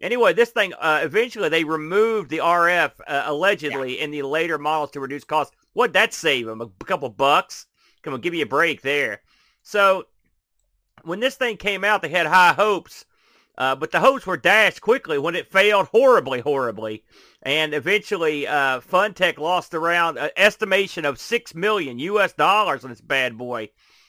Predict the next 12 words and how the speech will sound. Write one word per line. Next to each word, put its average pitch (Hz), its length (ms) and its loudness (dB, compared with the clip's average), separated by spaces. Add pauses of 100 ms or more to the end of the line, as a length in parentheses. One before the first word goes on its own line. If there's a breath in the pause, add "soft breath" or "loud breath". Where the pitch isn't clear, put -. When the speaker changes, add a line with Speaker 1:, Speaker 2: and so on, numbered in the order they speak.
(140)
Speaker 1:
Uh, 131 360 2
it 180 160 -4
had 208 240 2
a 185 140 0
ton 254 400 -2
of 185 160 -2
games 190 320 -4
that, 175 100 -6
well, 165 200 0
not 180 160 0
a 127 40 -2
ton, 113 540 -2